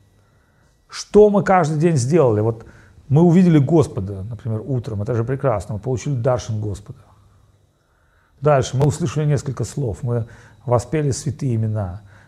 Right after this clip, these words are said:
мы вкусили прасад, не какую-то физическую пищу, да? Мы сделали что-то для своего «я» вечного. И Кришна говорит очень четко в Бхагавад-гите, он говорит, «Арджуна, зачем воровать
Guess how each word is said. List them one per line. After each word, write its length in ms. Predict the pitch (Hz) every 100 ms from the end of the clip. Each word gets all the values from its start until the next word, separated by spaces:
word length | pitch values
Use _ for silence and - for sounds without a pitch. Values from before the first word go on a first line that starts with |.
| _
мы 240 | 131 135 120
вкусили 640 | 127 110 - 131 190 180
прасад, 640 | - 131 92 131 104 92 -
не 80 | 113
какую-то 260 | 104 135
физическую 560 | 101 107 110 95 - 107
пищу, 340 | 131 101 -
да? 280 | 104 131 151 - - -
Мы 140 | 143
сделали 560 | 107 117 196 196 156 127
что-то 920 | - - 214 233 233 131 110 95 - _ _ _ _ _
для 140 | 131 131
своего 360 | - 170 165
«я» 320 | 147 135 143 107
вечного. 560 | 123 113 - 98 92 - _ _ _ _ _ _ _ _ _ -
И 80 | 170
Кришна 320 | 226 208 226
говорит 200 | 208 208
очень 200 | 185 196
четко 260 | 233 -
в 40 | 143
Бхагавад-гите, 520 | 147 156 151 190 143
он 40 | 131
говорит, 120 | 117
«Арджуна, 600 | 147 147 247 196 135 127 - _ _ _ _ _
зачем 320 | 180 - 233
воровать 760 | 156 151 156 139 185 170 - -